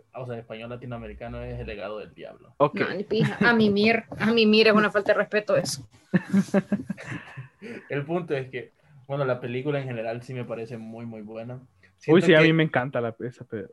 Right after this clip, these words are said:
Speaker 2: vos sabés que yo soy una persona que no ve muchas películas de terror,
Speaker 1: Porque
Speaker 2: pero
Speaker 1: vos cagado.
Speaker 2: Sí, porque te, me da miedo, ¿entendés? Pucha, o.
Speaker 1: Ajá.
Speaker 2: <laughs> No las puedo ver
Speaker 3: Los
Speaker 2: después de
Speaker 3: traumas de la infancia te los revive, ese es el pedo.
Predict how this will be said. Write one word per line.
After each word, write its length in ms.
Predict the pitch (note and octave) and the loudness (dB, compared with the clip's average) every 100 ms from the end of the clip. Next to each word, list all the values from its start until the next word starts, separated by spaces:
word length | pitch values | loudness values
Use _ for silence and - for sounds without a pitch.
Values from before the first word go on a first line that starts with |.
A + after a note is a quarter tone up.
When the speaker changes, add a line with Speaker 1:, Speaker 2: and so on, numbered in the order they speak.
| _ | _
Speaker 2:
vos 280 | - C#3+ E3 | -8 0 2
sabés 200 | G#3+ F3+ | 4 0
que 120 | F#3+ | 2
yo 120 | E3 D3+ | 0 0
soy 160 | D#3 | -2
una 160 | D3 C#3+ | -4 -6
persona 380 | C3 B2 A#2+ B2 | -6 -2 -2 -2
que 100 | A#2+ | -2
no 160 | A2 | 0
ve 140 | A2 A2+ | 0 0
muchas 340 | A#2 A#2 C3+ | -2 -4 -4
películas 440 | - A#2+ C3 B2 A#2 | -2 0 2 2 0
de 100 | A2+ | -2
terror, 400 | G#2+ G2+ A#2+ - - - - | -2 0 -2 -2 -18 -20 -14
Speaker 1:
Porque 220 | C#3+ B2+ | -8 -2
Speaker 2:
pero 100 | C#3+ | 2
Speaker 1:
vos 60 | D3 | 0
cagado. 580 | A#2+ B2 C#3+ B2+ C3 - _ _ | -2 -6 -6 -6 -10 -16 _ _
Speaker 2:
Sí, 320 | - G#3 A3+ | 2 8 10
porque 280 | C4 F3 F3 | 10 6 6
te, 140 | E3 D#3 | 6 8
me 140 | E3 | 8
da 120 | F3 | 6
miedo, 420 | F#3+ F3 G3+ G3+ | 6 6 8 8
¿entendés? 640 | D3 C#3+ C#3+ C#3 D#3 E3+ A#2+ | 6 4 2 6 8 8 6
Pucha, 380 | D#3+ F3 D3+ A2+ | 0 -2 0 0
o. 220 | A2 B2 - - - - | -2 -6 -12 -16 -16 -18
Speaker 1:
Ajá. 400 | C#3+ C#3+ A#2 A2 A#2+ | -4 -2 -2 -6 -18
Speaker 2:
<laughs> 0 | _ - | _ 2
No 80 | F#3 | 4
las 140 | G3+ | 4
puedo 220 | - G3+ | 6 8
ver 180 | G3+ G3+ | 8 6
Speaker 3:
Los 120 | F#3+ | 6
Speaker 2:
después 60 | B3+ | 6
de 40 | A#3+ | 6
Speaker 3:
traumas 240 | B3+ C#4 C#4 | 6 8 8
de 80 | C4+ | 6
la 80 | |
infancia 560 | C4 A#3+ A#3+ C4+ D4 A#3 | 4 4 6 6 4 2
te 80 | A3+ | 4
los 160 | A3 | 2
revive, 500 | G#3 G3+ A3 A#3+ G3+ | 4 2 2 2 2
ese 180 | G#3 A#3+ | 0 -2
es 60 | A3 | -4
el 120 | G3+ | -6
pedo. 400 | - G3+ A3 - | -4 -2 -2 -8